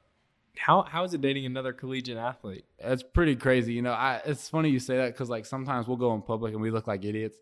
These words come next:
Speaker 2: It's like, if someone were to walk by us, they definitely would not think we're both collegiate athletes. You know,
Speaker 1: Yeah.
Speaker 2: we'd, they'd think, we'd, they'd think we're idiots. You
Speaker 1: Yeah,
Speaker 2: know,
Speaker 1: but
Speaker 2: it's like, 'cause we act so stupid in
Speaker 1: Yeah.
Speaker 2: public.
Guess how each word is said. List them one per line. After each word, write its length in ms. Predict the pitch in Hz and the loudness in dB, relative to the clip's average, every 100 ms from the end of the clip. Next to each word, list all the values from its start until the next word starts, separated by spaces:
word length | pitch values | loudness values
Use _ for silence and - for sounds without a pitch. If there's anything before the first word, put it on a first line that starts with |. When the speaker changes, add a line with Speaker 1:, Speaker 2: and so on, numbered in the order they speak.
| _ _ _ | _ _ _
Speaker 2:
It's 140 | - 110 | -8 -4
like, 100 | 104 | -4
if 80 | 107 | -2
someone 360 | 147 147 131 | 2 4 4
were 120 | 117 | 2
to 60 | 113 | 2
walk 260 | 113 117 110 | 4 4 4
by 160 | 113 | 2
us, 100 | 107 | 2
they 80 | 123 | 0
definitely 300 | 117 113 117 | 0 0 -2
would 100 | 107 | 0
not 240 | 110 107 113 | 0 0 -2
think 180 | 104 | -6
we're 80 | 107 | -4
both 500 | 101 104 101 - - | 0 0 0 -6 -10
collegiate 340 | - 107 101 104 | -2 -2 -2 -4
athletes. 360 | 101 98 90 | -4 -6 -8
You 60 | 110 | 2
know, 60 | 127 | 4
Speaker 1:
Yeah. 60 | |
Speaker 2:
we'd, 180 | 107 104 | 2 0
they'd 200 | 113 101 | -6 -4
think, 220 | 113 104 95 | -2 -2 -2
we'd, 200 | 117 120 | -2 4
they'd 180 | 120 117 | 4 4
think 200 | 110 - | -2 0
we're 140 | 104 | 0
idiots. 480 | 104 95 87 - - | 2 0 -2 -8 0
You 40 | 123 | 6
Speaker 1:
Yeah, 80 | 110 | 6
Speaker 2:
know, 100 | 113 | 4
Speaker 1:
but 40 | |
Speaker 2:
it's 120 | 110 | -2
like, 180 | 107 95 | -6 -6
'cause 120 | 110 | -6
we 120 | 117 123 | 0 2
act 160 | 110 | 2
so 100 | 117 | 0
stupid 380 | 107 - 113 98 | -2 0 -2 0
in 80 | 98 | 0
Speaker 1:
Yeah. 140 | 110 | 0
Speaker 2:
public. 240 | 92 95 | 0 -4